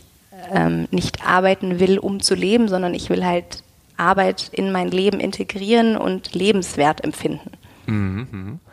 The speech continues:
Speaker 2: Ja, ich,
Speaker 1: Genau.
Speaker 2: das ist ein guter Standpunkt. Jetzt gibt es aber vielleicht den einen oder anderen Zuhörer, das ist vielleicht jetzt eine sehr private Frage,
Speaker 1: Ja.
Speaker 2: du kannst überlegen, ob du sie beantworten
Speaker 1: Hm.
Speaker 2: willst. Äh, auch da wird nichts rausgeschnitten. <laughs> Ähm,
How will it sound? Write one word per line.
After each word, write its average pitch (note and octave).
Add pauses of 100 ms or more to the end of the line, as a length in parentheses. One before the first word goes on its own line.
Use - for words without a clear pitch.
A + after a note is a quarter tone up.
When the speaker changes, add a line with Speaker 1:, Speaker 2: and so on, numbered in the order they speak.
(180)
Speaker 2:
Ja, F3+
ich, E3+
Speaker 1:
Genau. G#3 (120)
Speaker 2:
das C3
ist D3+
ein C#3 (220)
guter C3+
Standpunkt. C#3
Jetzt A2+
gibt F3+
es D3+
aber C3
vielleicht C#3+
den B2+
einen C#3+
oder A#2+
anderen A#2
Zuhörer, D3
das A2
ist A#2
vielleicht A2
jetzt -
eine G2+
sehr G#2
private G#2
Frage, -
Speaker 1:
Ja. -
Speaker 2:
du A2 (160)
kannst G#2+
überlegen, G#2+
ob A#2+
du G#2+
sie G#2+
beantworten G#2+
Speaker 1:
Hm. D#3
Speaker 2:
willst. A#2+ (320)
Äh, G2+ (600)
auch G2
da G2+
wird A2+
nichts -
rausgeschnitten. D3+
<laughs> - (420)
Ähm, A2+